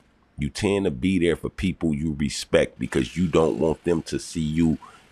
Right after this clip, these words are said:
illy, foully, in, in, in a wrong perspective. So you, we se-, we, we seem to always, uh, do our due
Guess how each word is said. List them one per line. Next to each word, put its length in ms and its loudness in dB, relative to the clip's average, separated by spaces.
illy, 560 4
foully, 680 2
in, 180 -6
in, 200 -6
in 180 -2
a 40 0
wrong 680 2
perspective. 840 -4
So 460 -2
you, 180 -4
we 140 -4
se-, 400 -4
we, 220 -6
we 140 -6
seem 420 -4
to 140 -4
always, 920 -2
uh, 440 -4
do 240 0
our 100 2
due 260 -6